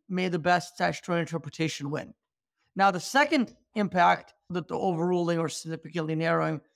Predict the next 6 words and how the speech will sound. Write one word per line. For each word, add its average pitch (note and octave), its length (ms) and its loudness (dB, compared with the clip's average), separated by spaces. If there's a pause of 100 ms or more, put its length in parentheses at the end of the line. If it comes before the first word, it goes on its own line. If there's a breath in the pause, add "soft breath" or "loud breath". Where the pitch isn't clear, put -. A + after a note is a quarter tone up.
Chevron D#3+ 520 0
will D3+ 140 -2
have E3 380 2
on D3+ 120 -4
administrative D3+ 720 -4
law, D#3 320 2